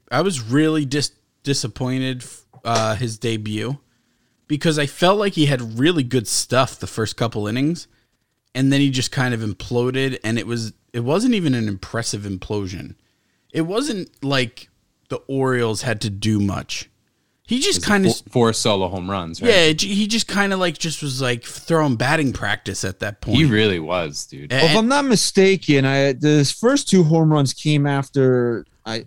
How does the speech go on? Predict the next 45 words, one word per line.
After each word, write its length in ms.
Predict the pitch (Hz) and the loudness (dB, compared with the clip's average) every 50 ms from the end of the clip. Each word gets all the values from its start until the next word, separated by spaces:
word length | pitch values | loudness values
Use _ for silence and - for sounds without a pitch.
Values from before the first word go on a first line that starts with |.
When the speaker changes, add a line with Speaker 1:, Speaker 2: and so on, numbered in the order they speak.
| - - | -12 -6
Speaker 3:
maybe 320 | 131 135 151 160 185 180 | -2 0 0 2 4 4
Odor 560 | 165 135 123 110 - - 127 131 147 160 156 143 | 4 4 2 -2 -2 0 2 4 6 4 4 4
didn't 220 | 143 143 139 135 | 2 2 2 2
make 180 | 135 139 135 - | 0 0 0 -2
a 60 | 98 | -6
play 320 | - - - 131 135 147 | -6 -4 0 2 2 4
that 140 | 143 135 120 | 4 4 2
he 40 | 110 | 2
should 360 | 104 - - - 139 143 156 | 0 -4 -2 0 2 4 4
have 280 | 156 156 147 135 123 117 | 4 2 2 0 -4 -4
on 160 | 113 110 95 | -4 -4 -4
a 40 | 95 | -2
Speaker 1:
Mm, 160 | 185 185 185 | -2 0 2
Speaker 3:
pop-up 420 | 135 147 170 175 170 170 165 165 | 2 2 2 2 2 2 2 2
and 80 | 156 160 | 2 2
Speaker 1:
yeah. 260 | 156 135 117 104 98 | 2 4 4 2 2
Speaker 3:
kept 220 | 151 156 - - | 0 -2 -2 -4
the 160 | 135 127 131 139 | -4 -2 0 2
Speaker 1:
It 60 | 160 | 2
Speaker 3:
inning 120 | 165 160 | 2 4
Speaker 1:
wasn't 300 | 156 165 165 165 165 170 | 4 4 2 2 2 2
Speaker 3:
going. 180 | 170 170 165 160 | 0 0 0 0
Speaker 1:
really 380 | 131 135 139 135 131 127 120 113 | 0 0 2 2 2 0 0 -2
Speaker 2:
Yeah, 320 | 110 113 113 113 110 110 | -2 -2 0 2 2 2
Speaker 1:
that. 160 | 107 98 - | 0 -2 -2
Speaker 2:
something 300 | - 135 135 - - 131 | -2 -2 -2 -2 -2 -4
Speaker 1:
It 240 | 117 123 - 104 98 | -2 0 -2 -2 0
was 180 | 165 160 143 135 | -2 -2 -2 -2
Speaker 2:
happened 40 | 143 | -2
Speaker 1:
a 20 | |
Speaker 2:
there. 100 | 131 85 - - | -4 -4 0 0
Speaker 1:
tough 260 | 202 196 - - - - | 0 0 0 -2 -10 -12
play, 420 | - - 160 151 123 107 104 95 | -8 -4 -2 -2 -2 -2 -4 -4
regardless. 760 | 95 101 101 104 123 139 147 160 139 104 92 85 - - - 117 - - - - - - - - | -4 -6 -6 -2 0 2 4 4 2 0 -4 -8 -10 -10 -10 -12 -14 -14 -20 -20 -20 -20 -6 0
Look, 140 | 226 170 - | 0 2 2
Speaker 2:
Gee, 100 | 110 113 | 2 0
Speaker 1:
people 300 | 123 214 240 - 302 262 | 0 0 0 0 0 2
Speaker 2:
uh, 20 | |
Speaker 1:
gotta 180 | 254 233 220 202 | 4 4 4 4
remember 520 | 175 160 147 151 160 185 208 196 156 117 | 2 2 0 0 0 0 0 0 0 0
that 180 | 110 113 - - | -2 -4 -4 -4
there's 140 | 117 101 - | -4 -2 0
shifts 440 | - - - - 208 208 - - | 0 0 2 0 0 -2 -2 -6
going 360 | - - 113 92 85 87 - - | -4 -4 -4 -4 -4 -8 -12 -14
on. 280 | 64 50 50 - - | -16 -18 -20 -20 -20